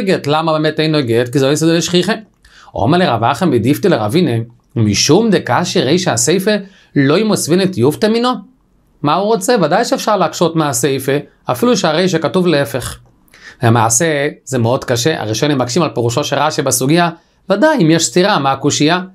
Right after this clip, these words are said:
ולכן הם מפרשים את הסוגיה באופן אחר. הקופונים, לפי רש"י, כך אומר רב אחא,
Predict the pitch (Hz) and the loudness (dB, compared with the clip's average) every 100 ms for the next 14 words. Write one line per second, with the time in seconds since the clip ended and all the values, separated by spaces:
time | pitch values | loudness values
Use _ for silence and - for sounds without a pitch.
0 | _ _ 131 127 202 180 135 127 180 156 | _ _ -4 -2 0 0 -2 0 0 0
1 | 139 139 156 127 143 151 139 117 113 - | 0 2 2 2 -2 0 -2 -2 -4 -4
2 | - 170 220 214 214 214 _ _ _ - | -4 0 0 0 -2 -6 _ _ _ -4
3 | 147 165 165 196 190 180 180 190 196 208 | 0 2 2 0 0 0 0 0 0 0
4 | 196 190 202 | 0 -2 -4